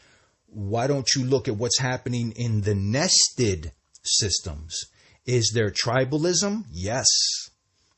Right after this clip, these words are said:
Is there, uh, imperialism? Yes. I mean, these values, these value systems are nested within. And so if,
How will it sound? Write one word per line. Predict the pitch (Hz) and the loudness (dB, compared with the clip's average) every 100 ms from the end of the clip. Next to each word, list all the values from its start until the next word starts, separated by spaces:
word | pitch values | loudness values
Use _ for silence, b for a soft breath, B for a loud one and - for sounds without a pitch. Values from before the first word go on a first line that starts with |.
| _ 120 | _ -4
Is | 120 98 | -2 0
there, | 110 107 101 92 - - | 0 0 0 -4 -10 -6
uh, | 101 95 95 | -4 -4 -4
imperialism? | 117 110 - 131 139 165 170 185 180 202 208 247 - - | -4 -4 0 2 4 4 4 2 2 2 0 -4 -10 -14
Yes. | 85 101 135 104 - | -8 -4 0 2 2
I | 107 | 0
mean, | 123 120 | -2 -2
these | 104 143 127 107 | 0 0 0 2
values, | 135 143 170 180 185 185 - B B B - | 2 2 0 -2 -2 -2 -4 B B B -6
these | 113 92 | -4 -2
value | 98 139 180 185 | -2 -2 -2 0
systems | - 139 123 135 131 - | 2 4 2 0 -4 -4
are | 117 101 | -2 -2
nested | 98 104 139 147 - 127 104 | -2 -2 2 2 2 -2 -4
within. | 95 131 165 92 73 B B B | -4 -4 -4 -4 -8 B B B
And | 107 | -2
so | - 120 110 - | 0 0 -2 -2
if, | 147 165 - | -4 -4 -12